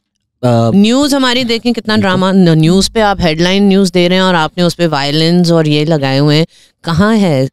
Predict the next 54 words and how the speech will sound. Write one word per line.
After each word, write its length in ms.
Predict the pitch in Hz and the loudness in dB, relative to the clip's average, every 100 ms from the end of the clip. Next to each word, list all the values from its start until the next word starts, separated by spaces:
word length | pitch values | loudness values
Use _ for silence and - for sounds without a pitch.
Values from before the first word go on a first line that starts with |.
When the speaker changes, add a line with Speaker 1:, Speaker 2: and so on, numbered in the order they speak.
| 135 | -4
Speaker 2:
वो? 360 | 117 117 143 | -4 -2 -2
Speaker 1:
एड 160 | 196 160 | 0 0
रेवेन्यू 320 | 147 135 131 | 0 2 0
बेचने 300 | 117 104 107 | 0 -2 -2
के 80 | 110 | -2
लिए 100 | 104 | 0
न्यूज़ 220 | 104 104 | 0 -2
बनाते 340 | 110 95 87 104 | -2 -2 -2 -2
हैं 80 | |
ना, 60 | 156 | 0
न्यूज़ 260 | 160 151 147 | 2 0 0
बनाने 340 | 147 135 127 | 0 0 0
के 60 | 139 | -2
लिए 60 | |
थोड़ी 220 | 135 156 | -2 0
न्यूज़ 220 | 151 110 113 | 0 0 -2
बनाते 240 | 104 101 | 0 0
हैं। 140 | 101 | 0
Speaker 2:
Yeah। 140 | 120 117 | 0 -2
Speaker 1:
The 100 | 113 | -2
drama 220 | 92 101 | -2 0
industry 480 | 123 135 135 156 147 | 0 0 -2 -2 -2
is 40 | |
the 160 | 160 - | -4 -2
same। 320 | 180 147 - | -4 -4 -4
Speaker 2:
Yeah। 340 | 185 175 135 | -2 -2 -4
Speaker 1:
Obviously 360 | 123 165 165 135 | -4 -4 -2 -4
उसमें 200 | - 113 | -2 -4
कुछ 160 | 113 113 | -4 -4
अच्छे 240 | - 139 | -4 -2
लोग 300 | 123 123 123 | 0 0 0
हैं, 280 | 120 107 170 | 0 -2 0
Speaker 2:
हाँ, 240 | 202 214 | 0 0
हाँ। 140 | 139 113 | -2 -2
Speaker 1:
जिन, 180 | 113 151 | -2 0
Speaker 2:
नहीं, 160 | 277 | 0
Speaker 1:
जो 120 | 254 208 | 0 -2
Speaker 2:
काफ़ी 300 | 185 - 415 | -4 -2 -2
अच्छे 260 | 302 180 | -2 -2
लोग 80 | 127 | -2
Speaker 1:
आर्टिस्ट 440 | 127 127 123 - | -2 -2 -4 -2
Speaker 2:
हैं। 100 | 120 | -2
Speaker 1:
हैं। 120 | 131 180 | 0 0
Speaker 2:
There 240 | 170 254 | 0 -2
are 160 | - 254 | -2 -2
people 180 | 277 | 0
who 220 | 254 180 175 | 0 0 -2
want 140 | 202 | -2
to 100 | 214 | -4
do 200 | 202 156 | -2 -2
different 280 | - 156 - | -4 -6 -4
things, 320 | 147 220 233 220 | -2 -2 -2 -4
but 260 | 233 - | -6 -6
again, 420 | 196 220 262 247 | -4 -2 0 -2